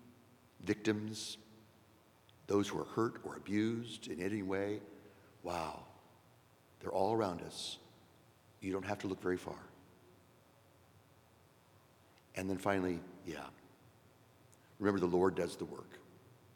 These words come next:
through you. Don't be afraid to reach out to someone in need. Don't be afraid, 'cause fear is the biggest thing that keeps us from getting involved. When we know we have to, when we know we can,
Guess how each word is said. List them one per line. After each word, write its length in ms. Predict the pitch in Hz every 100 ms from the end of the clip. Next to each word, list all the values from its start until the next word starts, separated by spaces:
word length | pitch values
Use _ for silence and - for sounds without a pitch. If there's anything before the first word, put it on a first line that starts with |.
| - - -
through 220 | - 92
you. 220 | 73 - - - - - - - - - - -
Don't 160 | 87 80
be 100 | 90
afraid 420 | - 82 67 - - - - - -
to 100 | 85
reach 180 | 85
out 140 | 85 80
to 60 | 87
someone 240 | - 78
in 80 | 73
need. 280 | 76 71 - - - - - - - -
Don't 180 | 87 85
be 120 | 98
afraid, 760 | 90 - 101 87 78 69 - - - - - - - - -
'cause 160 | - -
fear 260 | - 110
is 120 | 104 82
the 60 |
biggest 300 | 85 90 90
thing 80 | 90
that 140 | 80
keeps 320 | - 107 - 85
us 80 |
from 140 | - 80
getting 220 | 82 73
involved. 520 | 71 71 - - - - - - - - - - - - -
When 120 | 80
we 120 | 80
know 160 | 80 92
we 140 | 87
have 260 | 78 78 -
to, 100 | - - - - - - - -
when 100 | 80
we 80 | 80
know 120 | 95
we 120 | 95
can, 460 | - - 80 73